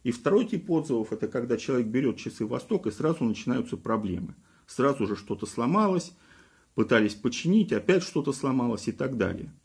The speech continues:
То есть какой вывод из этого можно сделать?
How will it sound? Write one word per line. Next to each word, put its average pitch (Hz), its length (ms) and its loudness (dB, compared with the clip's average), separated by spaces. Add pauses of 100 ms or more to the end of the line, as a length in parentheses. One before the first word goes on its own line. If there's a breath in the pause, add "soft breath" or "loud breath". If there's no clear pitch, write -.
(400 soft breath)
То 120 80 0
есть 120 100 2
какой 170 300 6
вывод 170 300 6
из 120 120 2
этого 143 280 2
можно 123 340 2
сделать? 98 400 -2